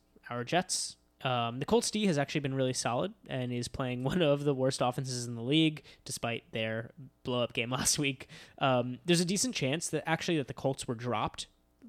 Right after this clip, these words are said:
this previous week ahead of the game versus the Titans. Um, pick 'em up. They now get the Jets, and then they get the Jags next week. So this is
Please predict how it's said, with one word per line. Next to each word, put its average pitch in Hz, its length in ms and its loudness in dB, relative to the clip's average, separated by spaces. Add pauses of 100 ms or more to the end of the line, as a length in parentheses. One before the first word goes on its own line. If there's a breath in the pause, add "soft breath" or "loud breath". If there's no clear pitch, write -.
(160)
this 156 120 -2
previous 165 380 4
week 185 180 -2
ahead 131 200 0
of 123 120 -4
the 127 60 -16
game 123 240 -2
versus 120 280 -6
the - 100 -16
Titans. 190 540 -4 (400 loud breath)
Um, 117 480 -2 (440)
pick 202 180 4
'em 185 120 4
up. 151 220 0
They 156 120 0
now 135 160 2
get 139 160 -4
the - 40 -10
Jets, 135 360 -2
and 143 80 -4
then 147 120 -2
they 147 60 -2
get 143 200 -4
the 151 60 -4
Jags 143 600 -2
next 123 240 -4
week. 117 200 -6
So - 140 -2
this 156 220 2
is 131 160 -2